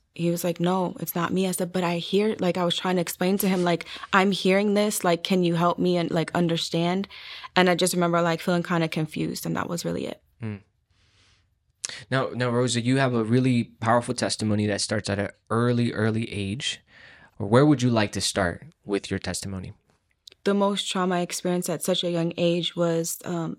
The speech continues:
Speaker 1: the abuse that was in the house, um, and how my father and my mother would fight a lot.
Speaker 2: Yeah.
Speaker 1: And my dad was, you know, physically abusive towards her. And he would be that way towards my sister and I. Sometimes, you know, he would drink and,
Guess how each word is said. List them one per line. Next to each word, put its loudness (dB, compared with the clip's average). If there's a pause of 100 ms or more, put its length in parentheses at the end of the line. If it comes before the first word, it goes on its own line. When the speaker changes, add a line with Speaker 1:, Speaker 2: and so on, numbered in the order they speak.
Speaker 1:
the 2
abuse 0
that -4
was -2
in 0
the -2
house, -6 (880)
um, -4
and 0
how 0
my 0
father -2 (640)
and 2
my 2
mother 2
would -2
fight -2
a -2
lot. -4 (500)
Speaker 2:
Yeah. -16
Speaker 1:
And 0
my 0
dad -2
was, -4
you -2
know, 0
physically -2
abusive -4
towards -6
her. -6 (640)
And 2
he 2
would 0
be 0
that -4
way -2
towards -4
my 0
sister -4
and -2
I. -6
Sometimes, -4
you -2
know, 0
he -2
would -4
drink -4
and, -6